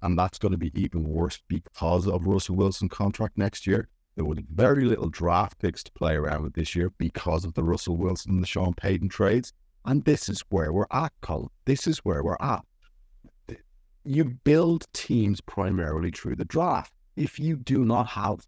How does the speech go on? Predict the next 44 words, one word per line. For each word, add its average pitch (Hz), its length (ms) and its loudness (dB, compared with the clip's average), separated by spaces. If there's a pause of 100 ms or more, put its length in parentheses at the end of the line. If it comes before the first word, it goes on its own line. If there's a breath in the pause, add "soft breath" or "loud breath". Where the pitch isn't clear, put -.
first 104 480 0
and 92 160 -4
second 92 460 -2
and 87 180 -2
third 95 300 -2
round 85 300 -2
picks - 320 -4
on 85 100 -2
a 87 60 0
regular 80 400 0
basis 80 440 -2
because 82 400 -4
you 82 60 0
make 76 320 -2
these 95 200 -2
trades, - 440 0 (280)
then 143 220 2
this 139 240 2
is - 180 -2
what's - 240 -4
going - 300 -4
to 113 120 -4
happen. - 500 -4 (680)
You 135 120 0
have 151 360 -2
to 139 80 -2
be 107 160 2
able 87 260 0
to 80 100 -6
draft 85 440 0
extremely 117 800 0
well, 60 360 -6 (360)
and 131 260 2
we 160 180 2
are 90 320 0
hit - 180 -4
and 127 180 0
miss 214 300 0
when - 100 -4
it - 80 -6
comes - 260 -6
to - 60 -10
the - 80 -2
draft. 76 340 -4